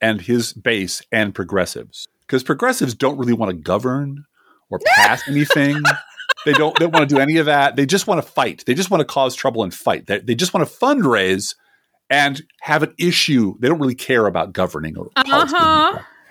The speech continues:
Speaker 1: And I just, I'm like, "This is why you don't let me within a hundred yards of your show."
Speaker 2: Yeah, really,
Speaker 1: <laughs> 'Cause,
Speaker 2: really.
Speaker 1: 'cause, and I, and it's just,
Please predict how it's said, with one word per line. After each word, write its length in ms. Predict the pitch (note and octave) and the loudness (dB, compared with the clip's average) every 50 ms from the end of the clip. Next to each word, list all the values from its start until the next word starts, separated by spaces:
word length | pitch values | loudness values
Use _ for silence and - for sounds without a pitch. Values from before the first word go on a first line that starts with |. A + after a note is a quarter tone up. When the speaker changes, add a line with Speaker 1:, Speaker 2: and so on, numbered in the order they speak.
| - - | -10 -2
Speaker 1:
And 160 | - C#3 D3+ - | 0 0 0 2
I 100 | D3 D#3 | 0 0
just, 260 | D#3+ A#3 A3+ - - - | 2 0 -2 -2 -2 -4
I'm 120 | C#3+ D3 | -4 0
like, 280 | D#3+ E3+ F3 E3+ - _ _ _ _ _ _ _ _ _ - | 0 -2 -2 -2 -8 _ _ _ _ _ _ _ _ _ -6
"This 260 | A2 D3 G3 - - | -2 -2 0 0 0
is 140 | B3+ A#3 - | -4 -2 0
why 200 | G#3+ G3+ F#3+ G#3+ | 0 2 2 2
you 160 | A3+ G3+ G3+ | 0 -2 -2
don't 180 | F#3+ G3+ G3+ G3 | -2 -2 0 0
let 160 | G3 A3 A3+ | -2 -2 -2
me 100 | G#3+ G3+ | -2 -4
within 200 | G3 F#3+ G3 F#3+ | -2 -2 -2 -2
a 60 | F#3+ E3+ | -2 -2
hundred 180 | F3+ F#3+ F#3+ G3 | -2 -2 -2 -2
yards 300 | G#3 A3 A3+ G#3+ F3 E3+ | -2 -2 -2 -4 -4 -6
of 60 | E3+ | -4
your 120 | F3+ F3 | -4 -2
show." 140 | E3+ A#3 C4 C#4 C4 | 0 2 2 2 0
Speaker 2:
Yeah, 120 | G3+ F#3 - - | -2 -4 -6 -4
really, 480 | A#3+ A#3+ C#4+ C#4+ C4+ B3+ A3+ F#3+ F3+ - | 0 0 2 4 4 4 2 2 2 0
Speaker 1:
<laughs> 20 | |
'Cause, 180 | - - E3 - | -2 -2 -6 -10
Speaker 2:
really. 420 | - - B3+ C4+ B3+ A#3+ G#3 E3+ E3 | -6 -2 0 0 2 2 2 2 0
Speaker 1:
'cause, 120 | E3+ F3 - - _ _ _ _ _ - | 0 -2 -6 -14 _ _ _ _ _ -4
and 100 | D3 D3 | 0 0
I, 60 | D3+ D#3 - D3+ D3+ - - | 0 0 -2 -6 -6 -2 0
and 240 | C#3+ C#3 C#3+ C#3+ - _ _ | 2 2 0 0 -6 _ _
it's 360 | - - - D3 C#3 B2 - | -20 -14 -4 -4 -2 -2 0
just, 280 | - E3+ E3+ D#3+ - | 2 2 0 0 -2